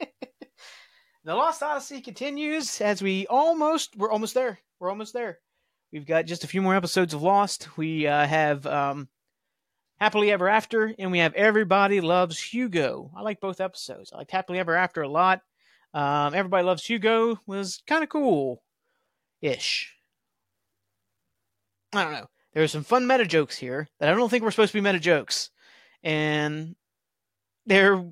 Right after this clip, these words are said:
was one really funny part. <sighs> It's also where the on island stuff really starts falling apart, is Everybody Loves Hu-, Everybody Loves Hugo.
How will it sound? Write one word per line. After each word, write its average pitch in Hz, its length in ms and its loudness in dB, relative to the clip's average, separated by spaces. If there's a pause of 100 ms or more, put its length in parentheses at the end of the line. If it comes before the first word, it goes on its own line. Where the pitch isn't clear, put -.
was 180 320 0
one 233 360 4
really 233 200 8
funny 226 280 0
part. 208 360 2 (1400)
<sighs> - 80 -18 (640)
It's - 120 -4
also 190 240 0
where 190 400 2
the 175 100 -2
on 190 160 0
island 180 240 2
stuff - 240 -2
really 175 140 -2
starts 165 200 -2
falling 165 300 -2
apart, 139 320 0
is 123 100 -10
Everybody 127 300 -6
Loves 131 220 -8
Hu-, 135 200 -12 (200)
Everybody 131 360 -10
Loves 113 180 -14
Hugo. - 420 -16